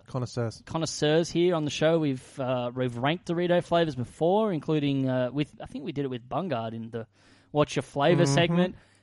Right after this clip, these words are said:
Speaker 2: And Doritos this week brought out some new flavors. We even had the, the, we had the guy on the, on the show that was in
Speaker 1: But
Speaker 2: the
Speaker 1: I
Speaker 2: final of the Doritos
Speaker 1: That's,
Speaker 2: ad at the
Speaker 1: that's
Speaker 2: Super Bowl
Speaker 1: right.
Speaker 2: last
Speaker 1: Like,
Speaker 2: year.
Speaker 1: we are all about that Dorito.
Speaker 2: Oh, uh, we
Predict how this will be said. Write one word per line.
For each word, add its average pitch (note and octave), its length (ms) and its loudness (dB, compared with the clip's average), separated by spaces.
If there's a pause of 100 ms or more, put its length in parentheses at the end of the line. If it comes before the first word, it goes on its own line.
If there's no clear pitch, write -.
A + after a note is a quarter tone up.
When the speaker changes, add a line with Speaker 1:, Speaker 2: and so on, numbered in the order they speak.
Speaker 2:
And E3 360 2
Doritos F3 420 6
this D#3+ 180 0
week E3 260 0
brought D#3+ 200 2
out D#3 160 2
some C3+ 180 -4
new D3+ 160 -2
flavors. D#3+ 360 -4
We A#3+ 80 -2
even D4 160 -4
had A#3 180 -2
the, E3+ 100 -8 (160)
the, E3 120 -8
we F3 100 -2
had F3+ 160 -4
the F3 80 -4
guy D3 320 4
on B2+ 220 -4
the, B2+ 100 -10 (100)
on C#3+ 120 -2
the C3 80 0
show G3 260 0
that B2 180 -4
was C3 220 -8
in C#3 160 -4
Speaker 1:
But - 60 0
Speaker 2:
the C3+ 140 0
Speaker 1:
I B2+ 40 0
Speaker 2:
final D#3+ 420 6
of D3 80 2
the C#3+ 80 -2
Doritos D3 440 2
Speaker 1:
That's, - 20 0
Speaker 2:
ad B2+ 180 4
at B2 60 -6
the B2 40 -10
Speaker 1:
that's B2 180 2
Speaker 2:
Super F3+ 160 4
Bowl D3 140 8
Speaker 1:
right. C3 100 4
Speaker 2:
last B2+ 160 4
Speaker 1:
Like, G#2+ 140 0
Speaker 2:
year. B2+ 40 0
Speaker 1:
we B2 220 2
are G#2 420 0 (220)
all A2 180 0
about G2 240 -4
that F#2+ 180 -4
Dorito. F#2+ 540 -6 (180)
Speaker 2:
Oh, D#3 60 -6
uh, C#3 460 2
we C#3+ 580 -4